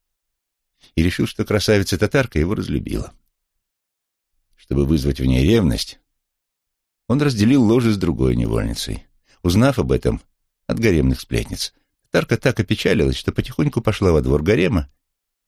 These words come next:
и повесилась на ветви кедра. Осознав, какую ошибку он совершил, хан понял и то, что виной всему было увлечение художника собственным стилем.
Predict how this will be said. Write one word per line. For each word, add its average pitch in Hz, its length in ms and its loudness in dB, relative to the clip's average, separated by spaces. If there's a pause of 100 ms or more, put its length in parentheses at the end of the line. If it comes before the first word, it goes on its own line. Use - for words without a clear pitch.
(200)
и 71 80 -2
повесилась 110 540 -2
на 82 120 2
ветви 78 260 -4
кедра. 57 460 -6 (1300)
Осознав, - 460 -4
какую 71 280 0
ошибку - 400 0
он 65 80 0
совершил, 57 560 -4 (800)
хан 101 260 2
понял 139 320 2
и 120 60 2
то, 131 140 0
что - 180 -4
виной 107 360 2
всему 131 280 0
было 120 240 2
увлечение 117 540 2
художника 104 580 0
собственным 95 600 -2
стилем. 53 460 -4